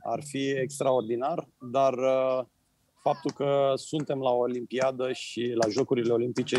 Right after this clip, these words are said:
și că avem, uh, șansa să ne măsurăm puterile cu forțele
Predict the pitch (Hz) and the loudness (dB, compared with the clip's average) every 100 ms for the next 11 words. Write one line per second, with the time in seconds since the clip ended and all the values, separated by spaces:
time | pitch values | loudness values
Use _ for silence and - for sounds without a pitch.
0 | 113 - - 120 117 113 110 - _ _ | -2 -4 0 2 2 0 -4 -10 _ _
1 | _ _ _ _ 123 107 123 143 143 135 | _ _ _ _ 0 2 0 0 0 -2
2 | 127 123 - 160 170 156 131 127 120 - | -2 -4 -4 -2 -2 -2 -2 -2 -4 -8
3 | 123 123 123 - 131 135 139 123 - 135 | -10 -6 -6 -4 -2 -2 0 -2 0 0
4 | 127 120 117 - 117 120 117 117 110 - | 0 0 -2 -2 -2 -2 -2 -4 -6 -12
5 | - - - - 147 147 123 123 123 120 | -20 -20 -20 -4 0 0 0 0 2 2
6 | 117 113 | 0 -2